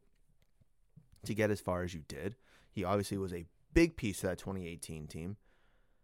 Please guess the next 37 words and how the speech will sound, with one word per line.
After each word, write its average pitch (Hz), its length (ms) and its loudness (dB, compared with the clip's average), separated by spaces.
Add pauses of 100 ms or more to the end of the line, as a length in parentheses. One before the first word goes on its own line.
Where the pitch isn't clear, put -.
(840)
Do 151 140 2
I 208 160 8
like 196 240 6
this 185 220 0
move 143 280 4
by 131 120 6
the 120 100 4
Reds, 117 340 0
uh, 101 160 2
well, 98 100 2
by 95 200 0
J 110 160 4
D 107 60 4
Martinez, 98 460 0
I 95 60 2
should 95 240 -4
say? 95 320 -2 (1200)
I, 135 240 6
I 143 120 8
did 175 200 8
mention 151 320 6
that 139 140 6
I 110 140 4
don't 117 360 6
see 123 220 2
him 113 260 2
opting 98 460 -2
out 101 260 2
because 98 360 -2
he's 95 200 -6
not 101 160 2
gonna 104 160 -2
get 98 160 -2
that 90 160 0
money 95 300 -2
anywhere 87 400 -6
else. 92 340 -2